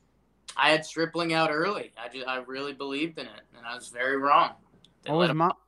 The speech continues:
Speaker 1: the ropes.
Speaker 2: what was mine?
Speaker 1: Yours was, I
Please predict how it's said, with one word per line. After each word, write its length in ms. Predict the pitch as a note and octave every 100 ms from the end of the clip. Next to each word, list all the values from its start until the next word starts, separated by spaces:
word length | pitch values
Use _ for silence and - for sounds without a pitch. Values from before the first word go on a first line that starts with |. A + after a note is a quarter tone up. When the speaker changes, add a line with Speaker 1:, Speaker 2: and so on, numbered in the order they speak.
| _
Speaker 1:
the 80 | D3+
ropes. 420 | D3+ - - - _ _ _ -
Speaker 2:
what 100 | D#3
was 140 | F#3
mine? 440 | D3 D3 E3+ F2+ - _ _ _ _ _ _ _ _ _ _ _ _ _ _ _ _ _ _
Speaker 1:
Yours 800 | C3 C#3 E3 F#3+ G3+ G3+ F#3+ -
was, 1500 | D3+ D3 D#3 E3 D#3+ D#3+ D#3 D#3 D#3 D#3 D#3 C#3+ - - - - _ _ _ _ _ _ _ _ _ _ _ _ _ _ _ _ _ _ _ _ _ _ _ _ _ _ _ _ _ _ _ _ _ _
I 40 | _